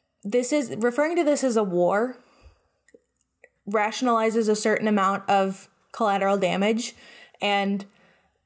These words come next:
specifically collateral damage being human lives. And we can't be, that's not a mindset that we can have right now, because people are worth, worth saving.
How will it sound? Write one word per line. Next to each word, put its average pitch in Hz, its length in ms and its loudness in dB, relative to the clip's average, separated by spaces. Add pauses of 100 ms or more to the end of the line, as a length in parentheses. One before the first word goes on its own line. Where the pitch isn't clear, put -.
(160)
specifically 214 800 0
collateral 202 520 0
damage 190 500 -2
being 196 240 2
human 190 360 0
lives. 190 540 -4 (240)
And 196 540 -2 (560)
we 220 180 0
can't 202 500 -4
be, 180 440 0
that's 214 220 0
not 214 140 0
a 190 60 -2
mindset 185 520 -2
that 180 120 -2
we 190 140 0
can 180 160 -2
have 185 240 -4
right 190 180 -2
now, 208 180 0
because 196 500 -2 (1900)
people 381 360 0
are 339 160 2
worth, 285 500 -2 (800)
worth 285 380 -2
saving. 240 680 -4